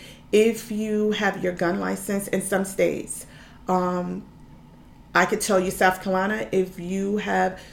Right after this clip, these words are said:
or if you're, if, if you're a licensed gun owner, and if you apply for your me-, medical cannabis license,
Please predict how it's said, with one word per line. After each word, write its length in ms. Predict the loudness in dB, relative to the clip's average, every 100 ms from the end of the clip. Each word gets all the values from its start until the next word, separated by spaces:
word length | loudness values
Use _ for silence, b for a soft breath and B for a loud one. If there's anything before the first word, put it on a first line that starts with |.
| B
or 80 | 2
if 80 | 4
you're, 160 | 4 4
if, 180 | 4 4 2 2
if 160 | 2 4
you're 180 | 2 4
a 80 |
licensed 540 | 4 4 2 0 -4 0
gun 240 | 2 2
owner, 500 | 0 -2 0 0 -2 B B B B 2
and 160 | 4
if 120 | 2 2
you 160 | 4
apply 540 | 4 2 0 4 4 2
for 540 | 2 4 4 6 4
your 460 | 2 2 4 2 -2 -6
me-, 240 | 0 0 0
medical 380 | 2 2 2 -2
cannabis 500 | -2 -2 -2 -2 -2
license, 600 | -2 -2 -2 -2 -2 -4